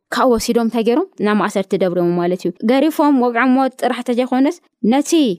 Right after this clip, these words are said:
ዝገረፍዎ ዝቆሰለ ሰውነቶም ካብኡ ወሲዶም ምስ ጉንዲ ኣብ ቤት ማእሰርቲ እንታይ ገይሮም? ኣጣቢቆም ከም ዝኣሰርዎ ኢና ንርኢ ማለት እዩ። ኣብቲ ግዜ እሱ ኣብቲ ቁፅሎም ዘይቲ ዘፍስስ መንም ሰብ ኣይነበረን። ምስ ቁስሎም እዮም ዘሎ።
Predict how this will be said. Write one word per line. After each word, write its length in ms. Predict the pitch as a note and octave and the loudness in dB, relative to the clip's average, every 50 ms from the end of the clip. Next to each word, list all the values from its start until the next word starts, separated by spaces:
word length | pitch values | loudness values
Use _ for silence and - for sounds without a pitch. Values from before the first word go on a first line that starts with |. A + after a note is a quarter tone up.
| _ - - | _ -6 -2
ዝገረፍዎ 500 | G3+ A#3+ A#3 C4 C4 C4 C4 - B3 A3+ F#3+ D#3+ - _ _ - | 0 0 2 2 2 0 0 0 0 0 0 -2 -4 _ _ -4
ዝቆሰለ 400 | G#3 B3+ B3+ C4 A#3+ C#4+ C4 A#3+ A#3+ | -2 -2 0 0 0 0 0 0 0
ሰውነቶም 440 | A#3 B3+ A#3 A3 A3 A3+ - A#3 A3+ | 0 0 0 0 0 2 0 0 0
ካብኡ 180 | A#3+ A3 G3+ | 0 0 0
ወሲዶም 380 | A3 A3+ - B3 A#3 C#4 E4 E4+ B3 | 0 0 0 0 2 2 2 2 2
ምስ 220 | G#3 G#3 - - - G3+ F#3+ E3+ - _ _ _ _ | 2 0 0 -2 -2 -2 -2 -2 -4 _ _ _ _
ጉንዲ 280 | - G3 F#3+ G#3+ G#3+ G#3+ B3+ B3 - | -6 -2 -2 0 0 0 -2 -2 -2
ኣብ 200 | - F#3 G3 E3 - - F3 | -4 -4 -4 -4 -6 -12 -6
ቤት 220 | F3+ F#3+ F#3+ F#3+ - | -2 -2 -2 -2 -2
ማእሰርቲ 340 | G3+ F3+ F#3+ - G#3+ - - | -4 -4 -2 -2 -4 -4 -4
እንታይ 160 | - A3+ G3+ | -4 -2 0
ገይሮም? 260 | F#3+ A3+ A#3 C#4 - - _ - - - | 0 2 2 0 -2 -4 _ -10 -4 -4
ኣጣቢቆም 560 | G3 G3+ - - G3+ A3 G#3+ G#3+ - C4 F4+ E4 | -2 -2 -2 0 0 0 2 2 2 0 0 -2
ከም 280 | - - A#3 A3+ A3+ A3+ A3 - - | -2 -2 0 2 2 2 0 -2 -2
ዝኣሰርዎ 540 | - A3+ G3+ G#3+ G#3 - G#3+ G3 G3 F#3+ F#3 F#3+ | -2 0 0 0 0 0 0 2 2 2 2 2
ኢና 160 | - F#3+ F#3 F3 F3 F3 | 2 0 0 0 0 0
ንርኢ 260 | F3+ F#3 F#3 - - F3+ | 0 0 0 -2 -2 -2
ማለት 260 | F#3 F3+ F3 F3+ F#3 | -2 -2 -2 -2 -2
እዩ። 80 | - F3 | -2 -2
ኣብቲ 120 | F#3+ - A#3 | -2 -2 -2
ግዜ 140 | F#3+ G#3+ A3+ | 0 2 2
እሱ 160 | A3+ A3 - A#3+ A3 - | 0 0 0 -2 -2 -2
ኣብቲ 200 | G3+ G#3 - - A#3 | -2 -2 -2 -2 -2
ቁፅሎም 360 | G#3+ - A#3 A3+ A3+ A#3 A#3+ A#3+ _ - | -2 0 0 0 0 0 -2 -2 _ -2
ዘይቲ 220 | F#3+ G#3 G#3 G#3 - G3 | -2 0 0 0 -2 -2
ዘፍስስ 340 | G3+ G3+ - G#3 G3+ - - | -4 -4 -4 -6 -10 -6 -4
መንም 300 | G#3+ G3+ F#3+ F#3 F#3 F#3+ | -2 0 0 0 0 0
ሰብ 180 | - - F3 - | 0 -2 -2 -2
ኣይነበረን። 440 | F3+ F3+ F3+ F3+ F3+ F3+ F#3+ F3+ G3 | -2 -2 -4 -4 -6 -6 -4 -2 -2
ምስ 160 | G#3 G3+ - | -2 -2 -2
ቁስሎም 360 | - G#3+ - - G3+ F#3 F#3 | -4 -6 -4 -2 -2 -2 -2
እዮም 180 | F#3 F3+ F3 F3 | -2 -4 -4 -2
ዘሎ። 180 | F3+ F3 F3 | -2 -2 -2